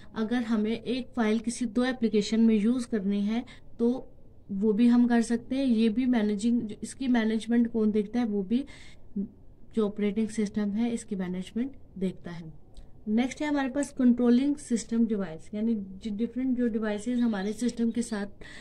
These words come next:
attach होती हैं, जैसे keyboard है, mouse है,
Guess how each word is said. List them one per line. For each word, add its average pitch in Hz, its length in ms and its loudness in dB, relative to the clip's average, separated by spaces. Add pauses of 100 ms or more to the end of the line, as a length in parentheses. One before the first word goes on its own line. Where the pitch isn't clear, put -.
(260)
attach 233 400 4
होती 214 200 0
हैं, 208 120 2
जैसे 208 300 0
keyboard 214 540 2
है, 208 160 0
mouse 208 460 0
है, 190 240 0